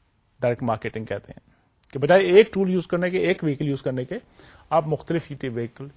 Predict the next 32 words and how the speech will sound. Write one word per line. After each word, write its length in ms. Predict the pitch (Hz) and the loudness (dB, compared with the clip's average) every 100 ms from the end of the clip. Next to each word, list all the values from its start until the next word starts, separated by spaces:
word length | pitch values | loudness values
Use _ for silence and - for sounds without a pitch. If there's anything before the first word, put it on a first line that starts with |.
| 127 | -8
یوز 240 | 120 - | -8 -6
کرتے 280 | 113 98 98 | -8 -8 -8
ہو، 60 | |
سپلیمنٹ 520 | 101 151 156 175 175 139 | -2 -2 -2 -2 -2 -2
کرتے 280 | 123 - | -4 -4
ہو 20 | 117 | -8
ایک 80 | |
دوسرے 240 | 107 - 104 | -8 -12 -16
کو، 160 | - _ _ _ _ _ _ _ _ _ _ _ _ _ - | -18 _ _ _ _ _ _ _ _ _ _ _ _ _ -2
تاکہ 260 | 127 - 226 - _ - | -2 -2 -6 -10 _ -4
آپ 140 | 131 | -4
زیادہ 280 | 120 - 131 | -2 0 2
سے 140 | 156 | 4
زیادہ 260 | 143 139 165 - _ - _ _ | 4 4 2 -2 _ -20 _ _
آپ 180 | 120 - | -4 -2
کی 120 | 123 | -2
ریچ 240 | 139 170 - | 0 0 4
بڑھے، 200 | 180 233 - - _ _ | 4 4 -4 -20 _ _
زیادہ 240 | 123 156 | 4 8
سے 140 | 170 156 | 8 6
زیادہ 80 | 143 | 4
آپ 220 | 131 - | 2 -2
کے 120 | 185 - - | -8 -8 -8
کسٹمر 420 | 120 - 160 156 | -8 -4 -4 -2
ہوں، 140 | 175 226 _ _ _ | -2 -6 _ _ _
زیادہ 280 | 120 135 139 | -6 -2 2
سے 120 | 151 | 2
زیادہ 240 | 123 120 | 2 2
آپ 140 | 117 - | 0 -2
کا 120 | 180 214 _ _ | -10 -10 _ _
پروفٹ 400 | - 98 104 - | -8 -6 -8 -12
ہو۔ 180 | - | -20